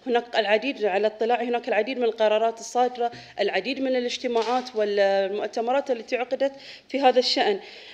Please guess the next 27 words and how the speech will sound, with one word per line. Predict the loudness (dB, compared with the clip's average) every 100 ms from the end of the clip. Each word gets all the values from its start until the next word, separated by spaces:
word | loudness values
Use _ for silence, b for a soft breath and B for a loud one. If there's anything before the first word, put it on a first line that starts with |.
| B 2
آه، | 8 8
لفت | 6 2 2
انتباهي | 0 -2 2 2 4 2
أيضًا | 2 0
لقاء | 0 2 2 2
سعادة | 0 2 2 2 -2 0 0
ال-، | 2
الوزير | 4 4 4 0 0 0 0
مع | 2 2
رئيس | 2 2 0
الاتحاد | -2 -2 0 0 2
الأوروبي | 2 0 -2
لتقنيات | -4 -4 -2 -2 0 -2
حرق | -2 -2 -2
المخالفات | -4 0 0 2 -2 -4
وتحويلها | -6 -2 0 0
إلى | 0 0
طاقة. | 0 -2 -2 -8 B B B B B _
ف-، | -4
كان | -2 0 0
في | 0 -2
ديسمبر | -4 -2 -2 2 4
ألفين | 4 2 -2
وثمانتاش، | -2 0 0 0 -2 -2
يعني | -2 -2
في | -4
القريب | 0 0 0